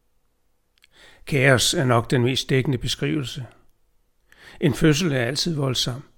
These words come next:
men tænk så lige en fødsel af et helt univers.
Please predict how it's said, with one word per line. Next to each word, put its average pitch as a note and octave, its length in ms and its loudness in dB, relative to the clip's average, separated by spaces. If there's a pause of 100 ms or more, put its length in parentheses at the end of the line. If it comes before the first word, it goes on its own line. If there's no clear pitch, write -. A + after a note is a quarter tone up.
(380)
men D#3+ 140 0
tænk F#3 240 0
så F#3 140 -2
lige D#3+ 220 -2
en D#3+ 140 0
fødsel D3 480 -4 (180)
af D#3 100 -2
et A#2+ 80 -2
helt F#3 260 0
univers. B2+ 720 -2